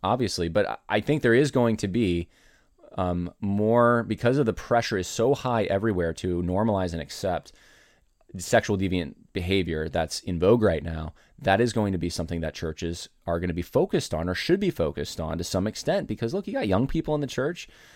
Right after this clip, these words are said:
but even if they're not young, you have, you have these pressures. You have to ha-, hear a counterbalance to it.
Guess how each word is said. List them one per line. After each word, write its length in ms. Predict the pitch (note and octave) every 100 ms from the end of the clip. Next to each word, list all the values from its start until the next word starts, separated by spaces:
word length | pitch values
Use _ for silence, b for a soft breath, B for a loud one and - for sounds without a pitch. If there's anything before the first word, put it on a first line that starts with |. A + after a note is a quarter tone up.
| b b
but 100 | C3
even 160 | F#3+ G3+
if 80 |
they're 100 | E3+
not 180 | C#3+ E3+
young, 220 | G2+ F#2
you 120 | A#2+ C#3+
have, 240 | D#3+ -
you 120 | D3+
have 100 | D#3+
these 120 | F3+ E3
pressures. 520 | - F#3+ - D#2 E2+
You 100 | G2
have 220 | G2+ C#3
to 100 | D3
ha-, 80 | C#3 -
hear 180 | B2
a 60 | A#2+
counterbalance 680 | - C3 G3 E2 C#2 - -
to 120 | D#2
it. 220 | - -